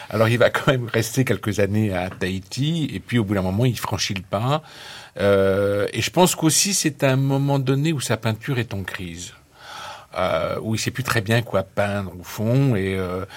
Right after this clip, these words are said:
il sait plus très bien quoi proposer à ce public français, euh, qui est lointain maintenant pour lui. Ça fait six ans qu'il est pas revenu en France,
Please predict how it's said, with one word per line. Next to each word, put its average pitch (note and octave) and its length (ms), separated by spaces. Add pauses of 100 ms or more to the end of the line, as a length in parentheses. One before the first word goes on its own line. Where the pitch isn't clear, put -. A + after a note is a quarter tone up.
(240)
il G2 80
sait A2+ 140
plus - 100
très - 160
bien B2 160
quoi A#2+ 160
proposer G#2+ 600
à G#2 80
ce - 180
public G#2 400
français, A2+ 640
euh, F#2+ 300
qui G2+ 160
est G2+ 60
lointain G#2 480
maintenant G#2 260
pour F#2+ 160
lui. G2 80
Ça G2 140
fait G2+ 100
six G#2 240
ans A2+ 100
qu'il G#2+ 160
est E2+ 60
pas F2+ 120
revenu F#2+ 240
en F#2 100
France, C3 420